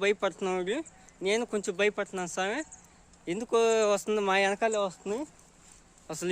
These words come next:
ఈ స్వామికి ఏం పని అసలు? చూడండి, చూడండి అసలు. ఓం నమ శివాయ. ఓం నమ శివాయ. హర హర మహాదేవ, శంభో శంకర. నేను వస్తున్న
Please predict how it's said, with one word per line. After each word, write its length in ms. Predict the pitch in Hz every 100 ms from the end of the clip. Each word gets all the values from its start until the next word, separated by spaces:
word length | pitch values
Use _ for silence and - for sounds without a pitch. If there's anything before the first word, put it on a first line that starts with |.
| 185
ఈ 20 | 170
స్వామికి 440 | 208 233 233 208 214
ఏం 80 | 220 208
పని 140 | 208 185
అసలు? 220 | 185 185 233
చూడండి, 320 | 233 240 277 - - -
చూడండి 280 | 240 254 285 294 - - - - - 175
అసలు. 220 | 196 254 294 - - - - - - - - - 208
ఓం 80 | 220
నమ 120 | 208 202
శివాయ. 280 | 208 196 180 160 - - - - - - - - - - - - -
ఓం 100 | 175 196
నమ 120 | 190 185
శివాయ. 160 | 196 180
హర 120 | 185 185
హర 120 | 190 190
మహాదేవ, 280 | 185 190 180
శంభో 220 | 185 185 202 196
శంకర. 300 | 180 185 202 - - - - - - - 160
నేను 140 | 170 170
వస్తున్న 240 | -